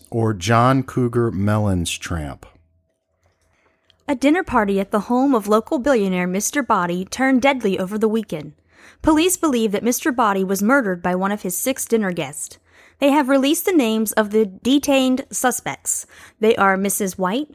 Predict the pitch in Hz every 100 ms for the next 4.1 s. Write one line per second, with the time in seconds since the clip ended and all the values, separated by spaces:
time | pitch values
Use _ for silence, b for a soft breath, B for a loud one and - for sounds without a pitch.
0 | _ - 277 - 302 330 302 - 165 -
1 | - - 202 - 196 - 180 180 226 262
2 | 233 _ _ 220 - 311 262 220 175 175
3 | 208 B B - 285 262 233 247 - 320
4 | 330